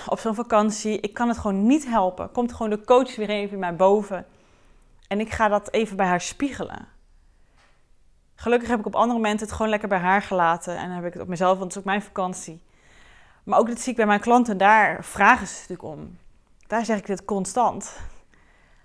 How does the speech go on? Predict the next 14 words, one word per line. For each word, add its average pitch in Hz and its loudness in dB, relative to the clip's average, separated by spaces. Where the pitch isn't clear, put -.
Wat 220 -2
ben 269 0
je 269 -2
in 233 -4
hemelsnaam 208 -2
aan 180 -2
het 185 -6
doen? 262 -8
Appels 220 2
en 196 -6
peren 254 4
met 202 -2
elkaar 185 -8
vergelijken. 175 2